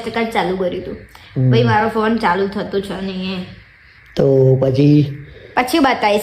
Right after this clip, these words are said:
Speaker 1: કોક દિવસ, પર તમને બધાને બતાવું. પીગ દેખાય તમને?
Speaker 2: ખબર, હું અહીંયા મૂકતો હતો.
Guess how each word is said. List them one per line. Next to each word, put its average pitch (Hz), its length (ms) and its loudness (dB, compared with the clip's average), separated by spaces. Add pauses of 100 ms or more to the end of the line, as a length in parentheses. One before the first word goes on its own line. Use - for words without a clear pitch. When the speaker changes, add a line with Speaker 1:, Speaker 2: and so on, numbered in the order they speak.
Speaker 1:
કોક 208 200 0
દિવસ, 208 340 2 (540)
પર 214 80 -6
તમને 196 360 -6
બધાને 185 240 -6
બતાવું. 196 480 -6 (720)
પીગ 302 380 4
દેખાય 294 340 2
તમને? 349 440 2
Speaker 2:
ખબર, 202 220 4
હું 214 140 6
અહીંયા 170 280 4
મૂકતો 151 360 4
હતો. 143 200 0